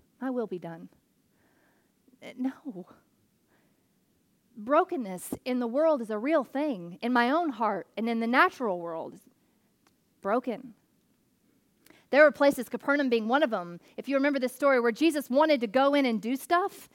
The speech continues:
Do you remember? And he was like, "Here I am. I wish I could do things here." But what was the issue? Do you remember? They lacked faith.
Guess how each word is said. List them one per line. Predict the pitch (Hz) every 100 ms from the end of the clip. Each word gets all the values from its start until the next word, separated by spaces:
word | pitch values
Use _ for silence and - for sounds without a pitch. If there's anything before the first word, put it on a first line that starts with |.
| _ _ _ _ _
Do | 254
you |
remember? | 277 277 302 339 359 349 _ _
And | 247
he | 262 294
was | 269
like, | 262 254 240 - _ _ _ -
"Here | 269 302
I | 330
am. | 359 330 269 240 - _ _ -
I |
wish | 208 294
I | 339
could | 339 247
do | 381
things | 403 277 247
here." | 285 247 247 254 - _ 202
But | 269 277 - - -
what | 240
was | 269 247
the | 302
issue? | 349 220 175
Do | 208
you |
remember? | 214 233 254 339 349 _ _ _ _ _ _ _ _ _ _ _ _ _ _ _ _ _ _
They | 175
lacked | 208 226 -
faith. | - 240 262 254 - -